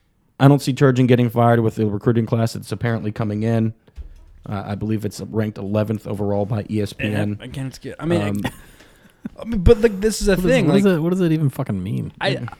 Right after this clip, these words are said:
Speaker 2: also, I, I think
Speaker 1: It's
Speaker 2: I'm
Speaker 1: just
Speaker 2: on record.
Speaker 1: clickbait.
Speaker 3: Yeah,
Speaker 2: I
Speaker 3: it's
Speaker 2: think
Speaker 3: like, what?
Speaker 2: I think I'm on
Speaker 3: How do you
Speaker 2: record
Speaker 3: even, how do you even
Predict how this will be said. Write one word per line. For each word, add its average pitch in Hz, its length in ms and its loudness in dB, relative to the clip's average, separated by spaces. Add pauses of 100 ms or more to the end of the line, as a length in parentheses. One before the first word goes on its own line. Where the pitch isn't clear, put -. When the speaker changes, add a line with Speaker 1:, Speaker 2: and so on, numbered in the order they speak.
(180)
Speaker 2:
also, 185 600 4
I, 143 260 -2
I 139 60 -2
think 247 160 -2
Speaker 1:
It's 190 100 2
Speaker 2:
I'm 160 60 6
Speaker 1:
just 127 120 2
Speaker 2:
on 123 80 0
record. - 200 2 (240)
Speaker 1:
clickbait. - 60 -
Speaker 3:
Yeah, 175 260 -2
Speaker 2:
I 147 60 -2
Speaker 3:
it's 175 100 -4
Speaker 2:
think 302 100 -2
Speaker 3:
like, 143 220 -2
what? 135 280 -2 (240)
Speaker 2:
I - 40 0
think 226 180 0
I'm 147 140 6
on 123 80 6
Speaker 3:
How 120 180 6
do 175 60 2
you 123 80 4
Speaker 2:
record - 80 4
Speaker 3:
even, 135 180 2
how - 140 -8
do 165 40 -2
you 170 120 -2
even 107 260 -6